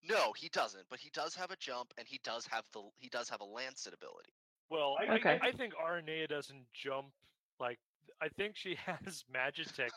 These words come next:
Speaker 2: weapon that
Speaker 1: <laughs> Yeah,
Speaker 2: allows
Speaker 1: no.
Speaker 2: her to jump up,
Speaker 3: To be
Speaker 2: hover,
Speaker 3: fair
Speaker 2: hover, and then, like, fire straight into the ground like a
Speaker 3: To be
Speaker 2: giant
Speaker 3: fair,
Speaker 2: gun.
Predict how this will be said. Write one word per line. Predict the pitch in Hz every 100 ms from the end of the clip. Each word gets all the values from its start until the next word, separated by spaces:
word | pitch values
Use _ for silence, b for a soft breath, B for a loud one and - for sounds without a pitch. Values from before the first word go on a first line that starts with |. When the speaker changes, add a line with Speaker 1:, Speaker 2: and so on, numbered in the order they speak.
| -
Speaker 2:
weapon | 117 - 131 147 139
that | 127 - b
Speaker 1:
<laughs> | b -
Yeah, | 123
Speaker 2:
allows | 147 160 185 185
Speaker 1:
no. |
Speaker 2:
her |
to | 156 147 -
jump | 180 -
up, | 147 143 - -
Speaker 3:
To | 359 381
be | 508
Speaker 2:
hover, | -
Speaker 3:
fair | 494 480 262 214
Speaker 2:
hover, | 262 - 160 135 131 127 _ _ - 147
and | 165
then, | 170
like, | 165 - -
fire | - 170 190 190 175
straight | - - 143 180
into | 156 151
the | 151
ground | 151 156 147
like | 131
a | 139 - -
Speaker 3:
To | 403
be | 440 415
Speaker 2:
giant | - 494 480
Speaker 3:
fair, | 226
Speaker 2:
gun. | 190